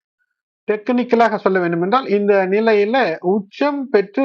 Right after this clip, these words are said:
நல்லருளை தர வேண்டிய அரசு விஷயங்களிலே அனுகூலங்களை தர வேண்டிய, சிறு சிறு தடை தாமதம் இருந்தாலும் தர வேண்டிய அந்த குரு பகவான் உச்ச வக்ரம் பெறும்போது நீண்ட நெடுநாட்களாக தொழில், வியாபாரம், புகழ்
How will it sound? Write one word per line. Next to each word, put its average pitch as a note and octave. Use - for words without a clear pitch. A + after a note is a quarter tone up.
நல்லருளை G#3
தர E3
வேண்டிய E3
அரசு D#3+
விஷயங்களிலே D#3
அனுகூலங்களை D#3
தர C3
வேண்டிய, B2+
சிறு B3
சிறு G#3+
தடை F#3+
தாமதம் E3+
இருந்தாலும் D3
தர C#3+
வேண்டிய C#3+
அந்த D#3+
குரு G3
பகவான் F3
உச்ச G3
வக்ரம் D3+
பெறும்போது D3+
நீண்ட G#3+
நெடுநாட்களாக E3
தொழில், E3+
வியாபாரம், D3
புகழ் F3+